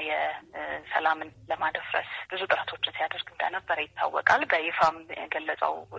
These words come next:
ጉዳይ ነው ይሄ። ከዛ ባሻገር ግን የተለያዩ ሰርጎ ገቦችንም በመጠቀም በተለይ ትልልቅ ከተሞች ላይ ጥፋቶችን ለመፈጸም እቅዶች እንዳሉት ነው የደህንነት ባለሙያዎች ጋር ይሄ መረጃ በመድረሱ በጣም ጥብቅ ፍተሻዎችና የተለያዩ ምርመራዎች ሲደረጉ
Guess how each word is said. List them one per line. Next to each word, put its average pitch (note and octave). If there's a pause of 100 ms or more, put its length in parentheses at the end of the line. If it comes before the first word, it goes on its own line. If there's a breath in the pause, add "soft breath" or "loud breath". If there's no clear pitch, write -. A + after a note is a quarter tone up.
(160)
ጉዳይ -
ነው D#3
ይሄ። - (480 loud breath)
ከዛ G#3+
ባሻገር G#3
ግን B3 (100)
የተለያዩ E3+
ሰርጎ -
ገቦችንም F#3
በመጠቀም F#3
በተለይ E3
ትልልቅ G3
ከተሞች E3+
ላይ A3+
ጥፋቶችን -
ለመፈጸም - (280)
እቅዶች F3
እንዳሉት D#3+ (200)
ነው E3+
የደህንነት E3+
ባለሙያዎች F3
ጋር E3+
ይሄ E3
መረጃ F3+
በመድረሱ F3+ (160)
በጣም F3+
ጥብቅ - (220)
ፍተሻዎችና E3 (340)
የተለያዩ D#3+
ምርመራዎች E3+
ሲደረጉ F3+